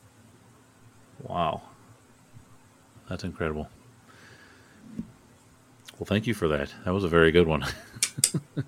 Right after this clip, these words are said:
All right. Well, I will save mine for next week then. We will just move forward. Um, we're back.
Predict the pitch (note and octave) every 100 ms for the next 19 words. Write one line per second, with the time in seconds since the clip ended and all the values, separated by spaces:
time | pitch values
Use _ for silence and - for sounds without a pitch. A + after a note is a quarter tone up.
0 | - C#3+ - - - - - - - -
1 | - - - - - - - - - -
2 | G2 F#2 G2+ E2+ F2 G#2 - F2 E2+ F#2
3 | - E2 F2 - D#2 C#2+ D#2+ E2+ - -
4 | - - - - - - - - - -
5 | - - - - - - F2 E2 G2 F2+
6 | D#2+ D#2 - E2+ E2 - F2+ D#2+ D#2+ G2
7 | - - - - - - - - A3 A3
8 | - - - - - - - - - -
9 | F#2+ F#2+ A2+ F#2+ G2+ A#2+